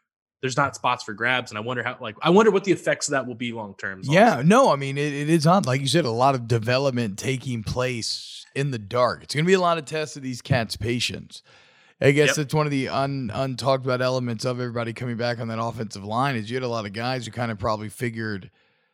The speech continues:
Speaker 2: they were in line for playing time, in line
Speaker 1: Great
Speaker 2: to
Speaker 1: point.
Speaker 2: start, and all of a sudden they've gotta wait a whole nother calendar year. And that, and, and that can be brutal, but, you know, al-, also, if, if you're in that position, y-, you have to take the attitude, "Well,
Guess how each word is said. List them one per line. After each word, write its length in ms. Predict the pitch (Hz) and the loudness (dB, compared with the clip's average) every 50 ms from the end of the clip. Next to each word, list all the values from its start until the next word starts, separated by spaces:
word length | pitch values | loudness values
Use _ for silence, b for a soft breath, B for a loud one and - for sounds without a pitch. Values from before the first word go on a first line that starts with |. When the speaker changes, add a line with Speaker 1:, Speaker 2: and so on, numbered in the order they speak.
| _ _ - | _ _ -4
Speaker 2:
they 160 | 120 127 131 | 0 0 0
were 160 | 127 127 127 | 0 0 -2
in 160 | 123 123 117 113 | -2 -2 -2 -2
line 420 | 117 120 123 131 131 127 120 110 | 0 0 0 0 0 -2 -4 -6
for 320 | 101 - 123 120 131 143 | -8 -8 -4 -2 -2 -2
playing 320 | 131 - 135 123 117 117 113 | -2 -2 -4 -4 -4 -4 -6
time, 220 | 120 123 117 113 | -6 -6 -6 -6
in 100 | 117 113 | -6 -8
line 260 | 117 120 120 120 123 | -6 -4 -2 0 0
Speaker 1:
Great 20 | 117 | 0
Speaker 2:
to 60 | 110 139 | -2 -4
Speaker 1:
point. 80 | 135 123 | -4 -4
Speaker 2:
start, 240 | 135 135 131 117 107 | -4 -6 -6 -6 -6
and 80 | 120 | -6
all 100 | 123 127 | -6 -6
of 60 | 123 | -8
a 60 | 113 110 | -8 -6
sudden 240 | - 139 131 123 | -4 -2 -2 -2
they've 100 | 123 131 | -4 -4
gotta 160 | 135 143 135 127 | -2 0 0 0
wait 140 | 123 117 | 0 -2
a 60 | 113 95 | -6 -8
whole 320 | - - 123 135 131 123 | -10 -8 -6 -6 -6 -6
nother 300 | 117 117 117 113 113 110 | -6 -6 -8 -8 -8 -10
calendar 580 | - - - 107 123 120 120 113 104 90 92 95 | -12 -10 -6 -4 -4 -4 -4 -4 -8 -12 -12 -14
year. 480 | 101 101 104 123 135 123 98 - - - | -16 -16 -16 -14 -14 -12 -14 -14 -14 -16
And 140 | - 120 135 | -10 -6 -4
that, 140 | 139 - - | -4 -4 -4
and, 160 | 131 147 151 | -6 -10 -10
and 160 | 90 147 156 | -10 -8 -4
that 140 | 165 170 156 | -2 -2 -2
can 80 | 139 143 | -2 -4
be 100 | 135 123 | -8 -6
brutal, 420 | 120 - 196 247 269 247 196 156 | -6 -6 -4 -2 2 4 4 4
but, 260 | 143 151 147 139 - b b b b b b | 4 2 0 0 -2 b b b b b b
you 100 | b 190 | b 2
know, 360 | 196 165 143 131 90 78 - - - - _ - - - | 4 4 4 4 0 -4 -10 -14 -18 -20 _ -20 -20 -14
al-, 100 | - - | -4 0
also, 480 | 180 180 170 170 185 175 - 175 160 143 | 2 4 6 6 6 6 6 6 4 4
if, 240 | 147 156 156 139 | 4 2 2 0
if 160 | 139 143 143 165 | -4 -2 2 2
you're 140 | 185 180 | 2 2
in 80 | 165 156 | 2 2
that 160 | 143 127 113 | 0 0 -2
position, 580 | 110 127 143 170 170 139 143 131 120 113 104 85 | -2 -2 -2 0 0 -2 -4 -6 -8 -8 -10 -10
y-, 80 | 113 120 | -12 -12
you 220 | 87 101 147 151 143 | -10 -6 -2 0 0
have 100 | 127 110 | 0 0
to 80 | 110 | -2
take 200 | 110 120 123 107 | -8 -8 -6 -6
the 100 | 113 117 | -6 -6
attitude, 440 | 120 123 120 117 - - 120 113 101 | -4 -4 -4 -6 -6 -6 -6 -6 -4
"Well, 300 | 110 107 95 95 - - | -2 -2 -2 -2 -2 -6